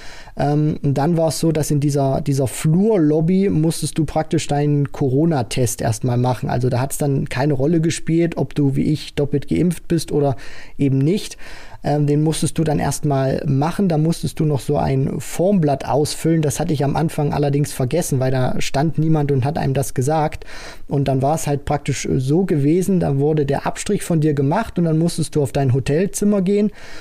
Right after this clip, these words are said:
Und wenn du eine Stunde lang nichts gehört hast von den Offiziellen, dann durftest du wieder runtergehen und durftest dir so ein Bändchen abholen.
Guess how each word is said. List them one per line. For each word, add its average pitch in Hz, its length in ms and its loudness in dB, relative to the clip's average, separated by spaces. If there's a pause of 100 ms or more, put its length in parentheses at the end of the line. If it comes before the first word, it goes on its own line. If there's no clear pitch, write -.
(340)
Und 147 220 0
wenn 156 120 2
du 151 100 2
eine 185 300 0
Stunde 185 320 0
lang 170 220 2
nichts - 280 -2
gehört 160 440 2
hast 120 240 -2
von 139 160 0
den 127 160 0
Offiziellen, 139 720 0
dann 139 220 0
durftest 156 400 0
du 143 80 2
wieder 139 140 2
runtergehen 170 580 2
und 151 120 0
durftest 156 340 0
dir 147 100 2
so 143 100 2
ein 139 80 2
Bändchen 156 400 0
abholen. 139 480 0